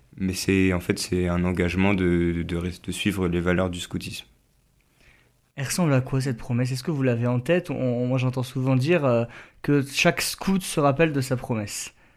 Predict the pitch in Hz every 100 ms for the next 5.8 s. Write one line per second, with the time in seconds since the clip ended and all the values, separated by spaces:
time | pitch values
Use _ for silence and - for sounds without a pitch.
0 | _ _ - - 147 135 117 113 110 107
1 | 110 - 123 - 147 135 131 117 123 120
2 | 151 180 180 123 - 143 135 127 123 143
3 | 147 135 - - - 151 131 147 - 175
4 | 175 - 143 127 139 160 156 131 156 165
5 | 139 127 127 127 123 135 123